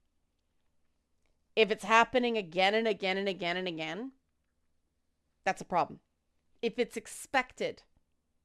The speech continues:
that's a problem. 'Cause at that point, the person who's constantly running away and making you chase them is not seeing you as a human with boundaries. They're seeing you as a role.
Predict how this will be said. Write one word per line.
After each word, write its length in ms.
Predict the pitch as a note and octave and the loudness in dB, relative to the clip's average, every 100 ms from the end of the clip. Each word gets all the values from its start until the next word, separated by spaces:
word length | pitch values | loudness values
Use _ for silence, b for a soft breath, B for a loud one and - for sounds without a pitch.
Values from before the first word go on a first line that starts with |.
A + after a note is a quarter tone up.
| _ _ b b - | _ _ b b 2
that's 200 | G#3 G#3+ | 2 2
a 60 | |
problem. 460 | - G3+ F3+ - - _ _ _ _ _ _ - - | 2 2 2 -2 -14 _ _ _ _ _ _ -20 -8
'Cause 180 | A3 G#3+ | -6 -6
at 160 | G3+ | 2
that 320 | B3+ C#4+ - | 4 4 0
point, 420 | - C4+ B3 E3+ - _ _ _ _ _ _ _ | -6 -2 -2 -4 -8 _ _ _ _ _ _ _
the 80 | - | -10
person 400 | B3 C4 C4 C4 | -2 -2 -2 -4
who's 180 | A3 - - | -4 -6 -8
constantly 540 | A3+ C4+ C4+ A#3+ C4 | 0 0 0 -6 -2
running 260 | A#3 A3+ A3 | 0 0 0
away 400 | G#3 G#3 A3 G3+ | 0 2 2 0
and 140 | F#3 | -4
making 340 | F3+ F#3 A3+ | -6 -8 -10
you 160 | G#3 G3 | -10 -10
chase 320 | - G3 F#3 | -10 -10 -10
them 300 | - C4+ E4+ - _ _ _ _ _ _ _ _ _ _ _ | -6 -6 -6 -10 _ _ _ _ _ _ _ _ _ _ _
is 160 | A3 F#3 | -4 0
not 240 | A#3 A#3+ | 0 0
seeing 560 | - - - B3+ C#4 A#3 | -4 -16 -12 -8 -6 -6
you 480 | A#3 A#3 G#3+ G3+ G3 _ _ - | -8 -6 -6 -6 -10 _ _ -4
as 120 | G3+ | -4
a 40 | |
human 680 | A3 - - G3+ G3 G#3+ G3 - | -6 -14 -10 -6 -4 -6 -8 -12
with 240 | - G3+ - | -8 -8 0
boundaries. 720 | G3+ G3+ F#3 F3 - - - _ - | 2 2 0 -8 -14 -20 -20 _ -6
They're 100 | G#3+ | -6
seeing 440 | - C4 C4+ C4+ | -6 -4 -2 -2
you 180 | B3 A#3 | -2 -2
as 100 | G#3+ | -2
a 60 | |
role. 500 | F#3+ F3+ F#3 F3+ - | -4 -2 0 -2 -6